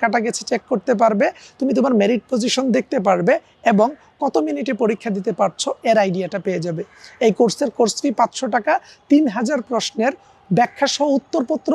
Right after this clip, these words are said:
আমরা তোমাকে দিব, যাতে করে সারা বাংলাদেশে তোমার মেরিট পজিশন কত হচ্ছে দেখতে পারো। আর উত্তরপত্রগুলা বারবার পড়ে শেষ মুহূর্তের একটা চূড়ান্ত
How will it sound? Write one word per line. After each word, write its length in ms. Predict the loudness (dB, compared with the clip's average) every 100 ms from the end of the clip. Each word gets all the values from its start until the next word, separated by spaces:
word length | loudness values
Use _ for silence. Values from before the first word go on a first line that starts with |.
| 2
আমরা 140 | 0 -2
তোমাকে 260 | -2 0 0 0
দিব, 120 | 2 0 -2 -6 0
যাতে 180 | 2 2 0
করে 140 | 0 0
সারা 180 | 0 2 0
বাংলাদেশে 400 | -2 -4 -4 -4 -4
তোমার 160 | -2 -2
মেরিট 200 | -2 -4 -4
পজিশন 300 | -4 -4 -4 -2
কত 140 | -2 -2
হচ্ছে 200 | -2 -2 -2
দেখতে 200 | 0 0 4
পারো। 160 | 2 2 -6 -4 -2
আর 60 | 0 0
উত্তরপত্রগুলা 800 | 0 -2 -2 -2 -2 0 2 2 4
বারবার 300 | 2 2 -2 0
পড়ে 180 | 0 0 0 -6 -10 -2
শেষ 160 | -2 -2
মুহূর্তের 300 | -4 -2 -2 -2
একটা 140 | -2 -2
চূড়ান্ত 300 | -2 -2